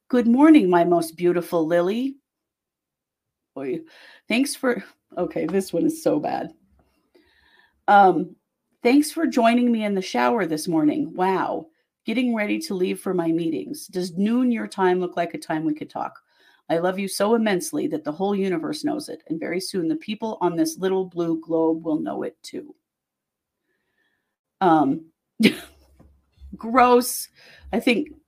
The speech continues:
everyone sort of gasped and gagged over that one. Now, here's the thing.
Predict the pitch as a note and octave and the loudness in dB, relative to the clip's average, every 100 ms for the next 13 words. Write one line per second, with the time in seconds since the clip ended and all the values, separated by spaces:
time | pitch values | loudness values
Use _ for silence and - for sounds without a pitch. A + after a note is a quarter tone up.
0 | _ _ F#3+ F#3 G3+ G3 F#3+ F#3 F3+ - | _ _ 0 2 0 0 0 0 -4 -10
1 | - F#3 F3+ F3+ D#3+ E3+ E3+ - E3 - | -6 -4 -4 0 4 4 2 -4 -4 2
2 | D3+ D#3 F3 F#3+ - E3+ D#3+ D#3 D#3+ E3 | 2 2 -2 -8 -6 0 2 2 0 -2
3 | - _ _ _ G3+ G3 B3+ B3 F#3 D3+ | -14 _ _ _ 0 2 2 0 -4 -4
4 | - | -6